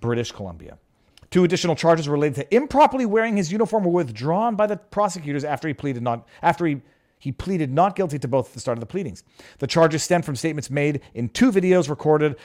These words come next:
around Abbotsford, B C that later posted to TikTok and YouTube. In the videos, he appeared in uniform.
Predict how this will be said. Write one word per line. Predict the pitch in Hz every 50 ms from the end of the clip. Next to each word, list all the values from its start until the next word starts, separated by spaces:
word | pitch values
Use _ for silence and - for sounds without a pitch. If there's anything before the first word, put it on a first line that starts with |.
| - - -
around | - 131 135 127 107 -
Abbotsford, | - 165 170 165 180 - - 185 175
B | 143 143 131
C | - - 135
that | 127 127 139 107
later | 120 127 127 127 127 127
posted | 110 _ - 117 113 - - 104 101
to | 104
TikTok | 101 - 104 - - 107 101 -
and | 95
YouTube. | 87 87 87 - - - _ _ _ _ - _ -
In | 117
the | 120 117
videos, | 147 165 170 170 165 - -
he | 139
appeared | 117 - 139 147 123
in | 117 127
uniform. | 180 220 233 - - 220 220 220 208 180